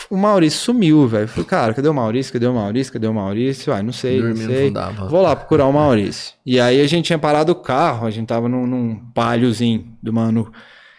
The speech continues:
Speaker 1: E a gente parou o carro dentro do lugar, que era tipo um ginásio, e tinha um estacionamento de brita, assim, lá dentro, que parou só a galera das bandas lá dentro.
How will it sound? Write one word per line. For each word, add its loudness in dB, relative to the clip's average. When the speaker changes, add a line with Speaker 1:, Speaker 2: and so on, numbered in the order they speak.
Speaker 1:
E 2
a 4
gente 0
parou 8
o 6
carro 4
dentro 2
do 4
lugar, 6
que 0
era 2
tipo -6
um 4
ginásio, 2
e -14
tinha -2
um 2
estacionamento 2
de 0
brita, 0
assim, -2
lá 2
dentro, 0
que -18
parou 4
só 0
a 2
galera 4
das 2
bandas 2
lá 0
dentro. -6